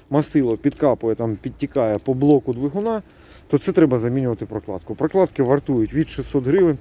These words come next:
там, до тисячі, до півторачки. І заміна їх вартує також там, ну, різне все по-різному. У мене людина їх замінювала мені за півтори тисячі гривень. Ми обслуговували там, я впевнений, що людина напише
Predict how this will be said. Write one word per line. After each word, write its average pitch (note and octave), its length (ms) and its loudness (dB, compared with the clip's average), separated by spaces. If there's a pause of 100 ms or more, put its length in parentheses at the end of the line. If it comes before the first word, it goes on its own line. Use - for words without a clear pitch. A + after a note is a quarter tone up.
(360)
там, A2+ 180 0
до C3 80 2
тисячі, C3 440 -2 (180)
до C#3 80 4
півторачки. E3 680 2 (340)
І D3 60 0
заміна E3 380 2
їх C#3+ 260 0
вартує C#3 480 2
також D#3 340 0
там, A#2+ 180 -4 (360)
ну, D3+ 120 4
різне E3+ 300 4
все E3+ 220 2
по-різному. A2+ 520 0
У C3 80 0
мене E3+ 220 0
людина C#3 340 2
їх A#2+ 100 0
замінювала C3 420 2
мені B2+ 200 0
за A#2 120 -2
півтори B2+ 340 -2
тисячі A#2+ 360 -4
гривень. G#2+ 260 -2
Ми D3 100 4
обслуговували C3 640 2
там, A#2+ 260 -2 (440)
я C#3 120 4
впевнений, B2 480 2
що - 140 -6
людина A#2+ 340 -2
напише A#2 440 -4